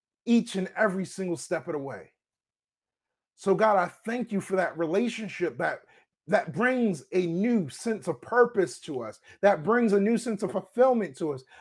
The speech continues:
I thank you for that relationship with you, God, which brings a new sense of peace that we've never known before, so that tonight we can sleep better. Our minds are free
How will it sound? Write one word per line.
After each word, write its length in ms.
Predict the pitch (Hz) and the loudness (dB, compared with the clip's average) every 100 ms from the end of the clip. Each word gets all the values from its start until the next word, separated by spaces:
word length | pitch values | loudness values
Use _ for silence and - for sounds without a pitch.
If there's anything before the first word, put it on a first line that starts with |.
| - | 0
I 100 | 202 | 0
thank 280 | 208 262 254 | 2 2 4
you 80 | 233 | 2
for 100 | 233 | 6
that 320 | 214 208 - 185 | 6 6 -2 0
relationship 720 | 185 180 262 247 294 233 208 | 4 4 4 0 -4 -4 -2
with 140 | 185 - | -2 0
you, 300 | 196 254 233 | 2 4 4
God, 440 | 175 160 127 104 - _ _ _ _ _ _ _ _ _ _ _ | 2 2 0 -6 -16 _ _ _ _ _ _ _ _ _ _ _
which 200 | 196 196 - | 4 4 4
brings 260 | 233 233 | 2 4
a 60 | 220 | 2
new 240 | 208 247 | 2 2
sense 280 | 240 262 220 | 0 -2 -2
of 140 | 202 | -4
peace 680 | - - 294 202 - - - _ - | -2 4 4 4 -2 -14 -18 _ -4
that 160 | 190 | -2
we've 200 | 202 180 | 0 0
never 260 | 175 226 226 | 0 0 0
known 260 | 208 208 | 0 -2
before, 540 | 180 170 - 190 117 82 _ _ _ _ _ _ _ _ _ _ _ _ _ | -6 -8 -2 0 0 -8 _ _ _ _ _ _ _ _ _ _ _ _ _
so 180 | - 233 | 2 6
that 200 | 226 208 | 8 6
tonight 420 | - 196 233 262 185 | 2 2 4 4 4
we 160 | 285 | 2
can 220 | 277 240 | 2 -2
sleep 300 | 190 - 190 117 | -4 -2 -2 -4
better. 580 | 117 190 233 160 107 _ _ _ _ _ _ _ _ _ _ _ _ _ _ _ _ _ _ | -2 0 2 0 -6 _ _ _ _ _ _ _ _ _ _ _ _ _ _ _ _ _ _
Our 160 | 175 208 | 6 6
minds 640 | 170 170 226 240 208 175 143 | 6 2 2 2 0 -2 -2
are 200 | 170 170 | -2 -2
free 760 | - - 220 269 226 107 101 | -4 -2 2 4 2 -2 -12